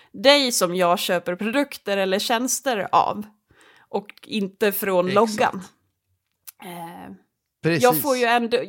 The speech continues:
Speaker 1: jag,
Speaker 2: köper per-, av en
Speaker 1: jag får
Speaker 2: person.
Speaker 1: ju ändå reda på var du jobbar någonstans om jag scrollar ner, eh, längre ner i din profil.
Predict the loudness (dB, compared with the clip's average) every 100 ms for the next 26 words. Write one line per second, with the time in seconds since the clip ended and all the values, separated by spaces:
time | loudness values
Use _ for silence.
0 | 0 4 6 4 4 0 4 4 6 4
1 | 6 6 6 4 4 4 4 2 2 0
2 | 0 0 -2 2 2 2 -2 0 0 2
3 | 0 0 -4 -2 -2 -4 -10 -14 -16 0
4 | 2 4 2 2 6 6 6 4 2 0
5 | -4 -12 -6 2 2 4 2 2 0 0
6 | -2 -4 -8 -8 -6 -6 -6 -10